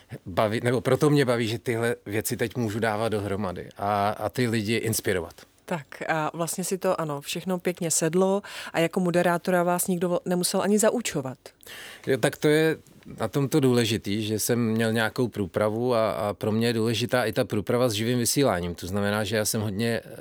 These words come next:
Speaker 1: času trávil v rádiích, kde musí člověk být pohotový. Jsem rád, že jsem dneska zase tady úplně,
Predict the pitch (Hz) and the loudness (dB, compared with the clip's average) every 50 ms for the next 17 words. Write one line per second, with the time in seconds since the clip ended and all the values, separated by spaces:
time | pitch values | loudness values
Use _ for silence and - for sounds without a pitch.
0 | 98 101 - 113 104 - 120 92 113 113 107 110 110 110 98 87 98 87 87 92 | -10 -8 -6 -4 -4 -4 -4 -2 0 0 0 2 0 -2 -4 -4 -4 -4 -4 -2
1 | 98 104 117 123 120 113 95 101 101 98 98 87 - 95 - - 98 98 101 95 | -2 -2 -2 -4 -4 -2 -2 -2 0 -2 -2 -4 -6 -8 -6 -4 -4 -2 -2 -4
2 | 95 104 90 - 101 92 107 - - 110 113 110 - - 90 87 92 95 92 92 | -4 -6 -6 -4 -2 -2 -2 -2 -2 -2 -2 -2 -4 -4 -4 -4 -2 -2 -4 -4
3 | - - - 101 95 98 95 - 196 196 - 98 208 123 110 - 117 123 135 117 | -4 -4 -4 -4 -4 -4 -4 -2 -2 0 0 2 2 2 2 2 2 2 2 2
4 | - - 135 139 | 2 2 2 0